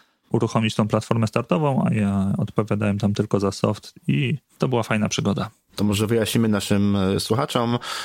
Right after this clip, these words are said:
Speaker 2: To jest informacja z twojej strony internetowej, z zakładki o mnie, gdzie napisałeś, że właśnie zaczynałeś swoją pracę, że, czekaj, jak to było?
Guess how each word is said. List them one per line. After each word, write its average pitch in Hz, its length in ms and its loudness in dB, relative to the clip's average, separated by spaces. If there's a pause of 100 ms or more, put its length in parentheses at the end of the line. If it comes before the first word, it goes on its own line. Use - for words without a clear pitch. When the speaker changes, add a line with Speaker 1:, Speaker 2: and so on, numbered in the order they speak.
(120)
Speaker 2:
To 170 80 2
jest 190 140 -2
informacja 165 420 0
z - 60 -2
twojej 127 200 0
strony 92 480 0
internetowej, 98 880 0
z 98 40 -2
zakładki 101 840 -2
o 127 120 2
mnie, 110 420 2 (140)
gdzie 107 560 0
napisałeś, 110 800 0
że 95 520 0
właśnie 98 340 -2
zaczynałeś 98 640 0
swoją 85 320 0
pracę, 87 420 0
że, 87 160 0
czekaj, - 280 -8
jak 87 80 -4
to 90 60 -2
było? 110 260 0